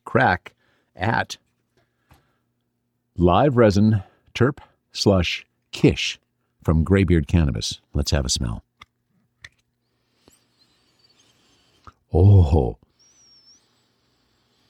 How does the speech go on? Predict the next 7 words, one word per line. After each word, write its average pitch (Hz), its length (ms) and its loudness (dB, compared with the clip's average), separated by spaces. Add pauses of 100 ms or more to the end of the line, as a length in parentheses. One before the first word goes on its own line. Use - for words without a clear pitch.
(2000)
Wow. - 420 -14 (1080)
Yeah, 95 220 2
that's 90 220 2
very 113 200 2
terpy, 69 340 0
all 60 100 -2
right. 80 180 -2